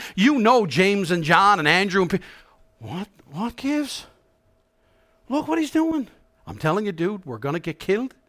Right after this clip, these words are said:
He's gonna do something, and we're gonna end up dead. Like, you know, if we turn around now, he's engrossed in conversation. We could all just disappear.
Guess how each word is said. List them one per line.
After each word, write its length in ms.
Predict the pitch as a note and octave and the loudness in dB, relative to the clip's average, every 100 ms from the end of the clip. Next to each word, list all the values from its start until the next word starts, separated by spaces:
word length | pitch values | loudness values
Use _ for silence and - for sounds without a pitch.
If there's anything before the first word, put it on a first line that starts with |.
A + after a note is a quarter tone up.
| _ _ _ _ | _ _ _ _
He's 220 | D3 A#2+ | -8 -6
gonna 200 | C#3 C3 | -6 -4
do 180 | A2+ G#3+ | -4 -6
something, 440 | - B3 C4 C#4 - | -6 -8 -8 -10 -8
and 120 | B2 | -8
we're 100 | A#2+ | -6
gonna 180 | C#3+ E3 | -4 -4
end 240 | F3 G#3 | -4 -4
up 160 | A3+ F3+ | -4 -2
dead. 260 | A3+ - - _ _ _ _ _ _ _ _ _ | -4 -4 -14 _ _ _ _ _ _ _ _ _
Like, 160 | C#3 D#3 | -6 -2
you 60 | |
know, 260 | D#3+ G3+ A#3+ | 0 0 0
if 140 | E3+ | -2
we 100 | D3+ | -4
turn 240 | - G3+ A#3+ | -4 -2 0
around 280 | C#4+ D#4 C#4 | 2 0 2
now, 200 | A3 G3+ | 0 0
he's 220 | G3+ G#3+ | -4 -4
engrossed 420 | C4+ C4 C4+ - | -2 0 0 -4
in 60 | B3 | -6
conversation. 680 | B3+ B3+ A#3 C4 B3 - | -4 -4 -6 -6 -6 -6
We 100 | D#3 | -4
could 120 | D#3 | -2
all 180 | E3+ B3 | 0 0
just 200 | A#3+ B3 | -2 -6
disappear. 720 | C#4+ - C#4 - D4+ C4 C#4 | -8 -8 -8 -6 -2 -2 -2